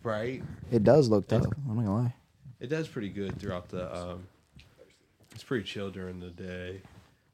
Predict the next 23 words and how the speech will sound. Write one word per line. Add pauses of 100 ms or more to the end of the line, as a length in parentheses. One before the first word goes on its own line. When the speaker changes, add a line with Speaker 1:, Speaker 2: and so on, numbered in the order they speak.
Speaker 1:
Uh,
nighttime (600)
is
pretty, (1200)
'cause
it
doesn't,
<sighs>
eventually
I'll
move
that
timer (460)
over, (340)
'cause (120)
once
it
comes
out,
it'll
need,
like,
eighteen